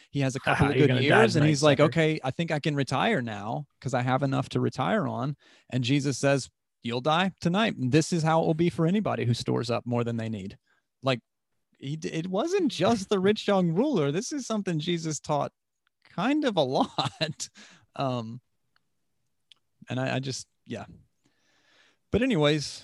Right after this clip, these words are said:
Speaker 1: so am I back in? I don't think so. Uh, we'll see if I get invited back again.
Speaker 2: But at least you're making some,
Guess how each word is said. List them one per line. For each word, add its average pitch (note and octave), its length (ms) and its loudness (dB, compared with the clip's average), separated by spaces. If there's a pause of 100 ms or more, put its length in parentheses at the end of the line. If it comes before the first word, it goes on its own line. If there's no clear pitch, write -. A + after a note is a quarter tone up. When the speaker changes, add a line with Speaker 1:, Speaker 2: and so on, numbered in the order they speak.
(120)
Speaker 1:
so C#3+ 580 0
am D3 120 -4
I D3+ 100 0
back D3+ 260 -2
in? D#3+ 400 -2 (100)
I D3 60 -6
don't D#3+ 140 -2
think E3 140 -4
so. A2+ 340 -8 (240)
Uh, G#2 520 -8 (880)
we'll A#2+ 140 -8
see A#2 320 -6 (640)
if - 80 -10
I A#2 80 -2
get - 300 -8 (680)
invited A2+ 480 0
back B2 280 2
again. F#2+ 260 -6
Speaker 2:
But C#3+ 100 10
at D3 80 10
least D#3+ 220 8
you're D#3 100 6
making D#3 300 8
some, D#3 320 4